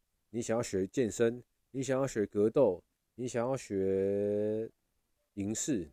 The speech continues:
你想要学做咖啡，哦，你想要学任何兴趣，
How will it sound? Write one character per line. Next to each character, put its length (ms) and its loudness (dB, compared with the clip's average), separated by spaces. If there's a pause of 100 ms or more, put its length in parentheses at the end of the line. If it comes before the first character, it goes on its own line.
(680)
你 100 0
想 180 2
要 40 2
学 180 -2
做 200 0
咖 180 0
啡， 340 2 (380)
哦， 220 -4 (420)
你 120 -6
想 200 0
要 720 0
学 460 0
任 240 2
何 120 0
兴 160 -4
趣， 220 -6